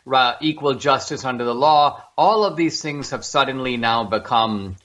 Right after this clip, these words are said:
uh, fragile, have become precarious. And so this film asks a startling question, is America becoming the kind of nightmare police state that we have deplored, uh, in other countries, North Korea, China, the old Soviet Union?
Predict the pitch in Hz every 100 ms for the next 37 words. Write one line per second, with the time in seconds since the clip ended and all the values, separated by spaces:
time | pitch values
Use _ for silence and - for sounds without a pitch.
0 | _ - 113 104 - - 135 127 117 107
1 | 82 104 101 117 117 123 113 120 104 131
2 | 113 104 92 85 107 - 117 120 185 -
3 | 226 175 131 156 156 143 - 165 208 170
4 | 156 208 196 165 147 - _ _ - 220
5 | 185 170 151 165 185 180 165 120 139 160
6 | 165 156 139 127 156 147 139 120 127 127
7 | 143 156 156 143 135 - 131 135 190 196
8 | - 113 107 120 123 131 120 120 117 113
9 | - - - 117 143 113 147 185 208 123
10 | 117 131 - _ _ - 143 160 165 185
11 | 262 - 143 110 98 92 110 156 156 143
12 | 143 185 147 113 - 160 185 160 123 131
13 | 147 156 - 160 - 151 147 143 135 147
14 | 185 143 104 104